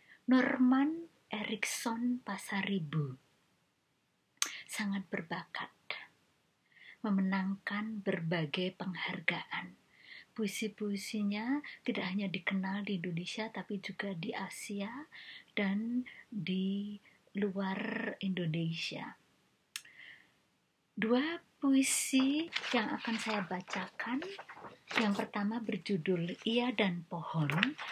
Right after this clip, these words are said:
dan yang kedua Sergius Mencari Bakus. Keduanya telah diterjemahkan dalam bahasa Inggris oleh seorang penulis, novelis,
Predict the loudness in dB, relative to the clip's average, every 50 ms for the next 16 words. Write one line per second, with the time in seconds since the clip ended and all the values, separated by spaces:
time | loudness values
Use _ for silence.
0 | -6 -2 2 4 6 6 6 4 4 2 0 0 0 0 2 2 2 2 2 0
1 | -2 -4 -6 -8 -12 -20 -20 -20 _ 2 8 10 12 12 12 10 6 8 8 8
2 | 8 8 6 4 2 0 0 -4 -8 _ _ _ _ _ _ 0 0 0 2 2
3 | 2 2 4 4 2 2 2 2 0 0 0 -2 0 2 2 4 4 2 2 0
4 | -2 -4 -6 -10 _ _ -20 -20 -20 -20 -20 -20 -20 -4 0 2 2 4 4 2
5 | 2 2 2 2 2 2 2 2 0 0 -2 -6 -12 -16 -18 -18 -20 _ _ -18
6 | -18 -18 -16 -12 -10 -6 -6 -6 -4 -2 -2 -2 0 2 2 2 4 2 2 2
7 | 0 2 2 2 2 2 0 -2 0 0 0 0 0 0 0 -2 0 -2 -2 -2
8 | -2 -2 -2 0 2 2 2 2 4 4 4 2 2 -2 -10 -8 -6 -6 -4 -2
9 | 0 2 4 4 4 4 6 4 4 2 0 -2 -6 -4 -2 -2 -2 0 0 -2
10 | 0 0 0 -2 -2 -2 -2 -4 -6 -6 -8 -12 -18 _ _ _ _ _ _ -8
11 | -4 -2 0 0 0 2 4 8 8 8 8 8 4 2 2 0 0 -2 -2 -4
12 | -6 -6 -8 -10 -14 -18 _ _ _ _ -18 -18 -18 _ _ _ _ -20 -20 _
13 | _ _ 0 2 4 4 4 2 2 0 2 4 4 4 2 2